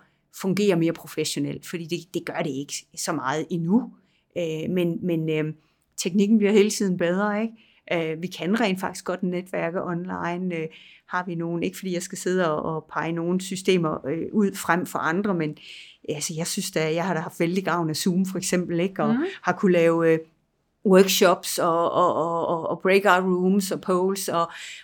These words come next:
Speaker 1: og har virkelig kunnet faktisk facilitere, at folk har kunnet netværke, selvom vi ikke har kunnet mødes fysisk.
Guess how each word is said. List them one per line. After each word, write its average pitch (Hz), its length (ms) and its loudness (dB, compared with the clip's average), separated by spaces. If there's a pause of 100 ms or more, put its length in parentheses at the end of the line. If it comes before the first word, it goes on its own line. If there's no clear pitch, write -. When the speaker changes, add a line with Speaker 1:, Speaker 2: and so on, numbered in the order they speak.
Speaker 1:
og 180 180 0
har - 240 0
virkelig 226 360 8 (200)
kunnet 208 320 2
faktisk - 460 -6 (120)
facilitere, 196 720 -2
at 175 60 -4
folk - 280 -8
har - 100 -16
kunnet 180 400 -2
netværke, 180 640 -2
selvom 254 420 0
vi 180 140 -2
ikke 226 160 -4
har - 80 -8
kunnet 180 280 -8
mødes 175 320 -6
fysisk. - 480 -8